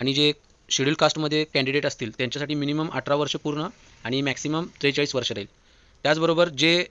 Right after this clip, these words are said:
आधीपासून हायकोर्ट किंवा गव्हर्नमेंटच्या कोणत्याही सेक्टरमध्ये कार्यरत असतील आणि ते जर इथं फॉर्म भरणार असतील तर त्यांना मिनिमम एज अठरा आहे आणि मॅक्सिमम एजचा काही एज लिमिट त्यांना नाही आहे, म्हणजे किती असतील तरी काही प्रॉब्लेम नाही, ते इथं फॉर्म भरू शकतात.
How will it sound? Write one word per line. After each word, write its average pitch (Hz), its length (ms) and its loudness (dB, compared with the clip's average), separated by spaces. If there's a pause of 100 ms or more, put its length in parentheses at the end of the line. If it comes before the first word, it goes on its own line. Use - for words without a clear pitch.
(240)
आधीपासून 143 580 0
हायकोर्ट 123 380 -2
किंवा 156 320 0 (360)
गव्हर्नमेंटच्या 147 540 2 (280)
कोणत्याही 135 300 0
सेक्टरमध्ये 143 440 -2
कार्यरत 131 320 -2
असतील 123 280 -6 (360)
आणि 123 140 -4
ते 143 100 0
जर 147 120 0
इथं 151 220 0
फॉर्म 147 200 -2
भरणार 139 240 2
असतील 135 200 -4
तर 143 60 -6
त्यांना 147 240 -4
मिनिमम 147 340 -4 (140)
एज 156 220 -2 (300)
अठरा 147 280 2
आहे 156 260 2
आणि 131 120 -4
मॅक्सिमम 143 380 -2
एजचा 147 200 -2
काही 151 260 -2 (560)
एज 143 160 0
लिमिट 156 200 0
त्यांना 151 160 -2
नाही 151 200 0
आहे, 110 80 -4
म्हणजे 113 260 -8
किती 143 200 -2
असतील 147 260 -2
तरी 156 80 -2
काही 156 100 0
प्रॉब्लेम 135 320 -2
नाही, 151 160 -4
ते 135 60 -2
इथं 135 100 -4
फॉर्म 160 180 -4
भरू 156 120 0
शकतात. 127 280 -8